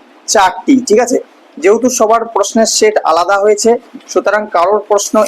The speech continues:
এগুতে বা কারোর প্রশ্ন পেছোতে এরকমভাবে কিন্তু থাকতে পারে, অর্থাৎ আগিয়ে বা পিছিয়ে কিন্তু থাকতে পারে।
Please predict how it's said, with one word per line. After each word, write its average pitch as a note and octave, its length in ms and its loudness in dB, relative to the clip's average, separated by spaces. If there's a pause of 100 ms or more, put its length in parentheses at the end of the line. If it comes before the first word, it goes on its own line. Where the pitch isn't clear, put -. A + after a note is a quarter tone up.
(100)
এগুতে G#3 460 2
বা F3 140 0
কারোর F3 360 -2
প্রশ্ন G3 360 0
পেছোতে F#3+ 340 2
এরকমভাবে G3 520 0
কিন্তু G#3 200 -4
থাকতে F3 380 -4
পারে, C#3 220 0
অর্থাৎ D3 340 -2
আগিয়ে E3 380 2
বা G#3 140 2
পিছিয়ে G3+ 340 0
কিন্তু - 240 -10
থাকতে - 320 -4
পারে। C3 200 -2